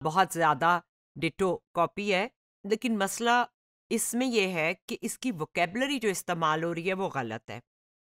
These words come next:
ये कहा गया है मूवी में कि उसकी शॉर्ट टर्म या वर्किंग मेमोरी डिस्टर्ब हुई है, जो अभी याद रखना था, कोई नाम बता के गया है या उसने बीस मिनट या आधे घंटे, घंटे के बाद कहीं पहुंचना है, वो उसे भूल जाता है।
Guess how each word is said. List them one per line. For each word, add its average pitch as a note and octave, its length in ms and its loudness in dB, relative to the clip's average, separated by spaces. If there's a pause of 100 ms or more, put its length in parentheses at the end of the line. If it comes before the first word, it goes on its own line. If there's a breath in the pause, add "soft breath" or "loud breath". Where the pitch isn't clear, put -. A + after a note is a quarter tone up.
(500)
ये A3+ 480 6 (180)
कहा G#3 280 6
गया G#3 180 4
है G#3+ 80 6
मूवी G3+ 280 -2
में G#3 180 -2
कि A3+ 100 -6
उसकी G#3+ 300 -4
शॉर्ट F#3 540 2
टर्म G3 200 0
या G3 100 0
वर्किंग F3+ 380 -4
मेमोरी D3 380 -4
डिस्टर्ब C3+ 480 -8
हुई C#3 180 -6
है, C#3 100 -4
जो E3 120 -6
अभी F3+ 340 -2
याद D#3+ 340 4 (360)
रखना F3 320 -2
था, D3+ 240 0 (300)
कोई F3+ 140 -2
नाम F3 280 6
बता F3 260 4
के F3 160 -4
गया D#3+ 220 0
है D#3+ 180 2
या D#3+ 160 2
उसने D#3 380 -4 (600)
बीस F#3 340 -4
मिनट F3 280 -2
या F3+ 80 4
आधे E3 280 4
घंटे, E3+ 340 -4
घंटे D#3+ 340 -4
के F#3 100 -6
बाद D#3+ 160 0
कहीं D#3+ 260 -6
पहुंचना E3 480 -6
है, C#3 120 -4 (460)
वो F#3+ 100 6
उसे G3+ 180 2
भूल E3 260 -4
जाता C3+ 360 -6
है। A2 60 -16